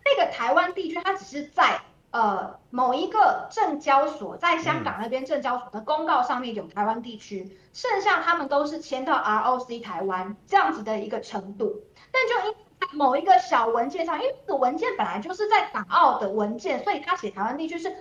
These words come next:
Speaker 1: 非常正常的事情嘛。然后呢，罗秉成看到深夜的时候就说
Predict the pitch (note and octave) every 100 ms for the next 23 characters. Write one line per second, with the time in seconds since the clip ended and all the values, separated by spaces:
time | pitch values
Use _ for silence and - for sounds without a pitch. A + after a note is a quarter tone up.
0 | - _ G#4+ A4+ D#4+ B3 B3+ D4+ B3+ G3+
1 | G#3+ - A#3+ - F3 D#3+ G2+ - _ _
2 | _ C4+ E4+ B4+ E4+ D4 F4+ F#4 A3 A3+
3 | - E4 D4 A#3 - D#4 E4 D#4+ - -
4 | G3+ A#3+ G#3 C#4+ - B3 A3+ A#3+